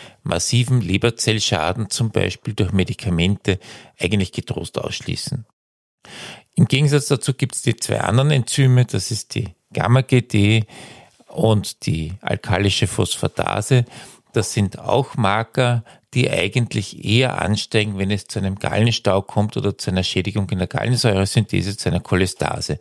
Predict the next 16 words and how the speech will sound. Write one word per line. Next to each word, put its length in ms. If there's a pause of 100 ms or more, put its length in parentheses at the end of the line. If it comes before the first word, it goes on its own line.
(380)
Das 140
kann 180
jetzt 160
in 120
der 100
Leber 280
sein, 600
zum 140
Beispiel 320
wenn 140
die 120
Gallengänge 480
durch 160
Entzündungen 480
zerstört 520
sind, 220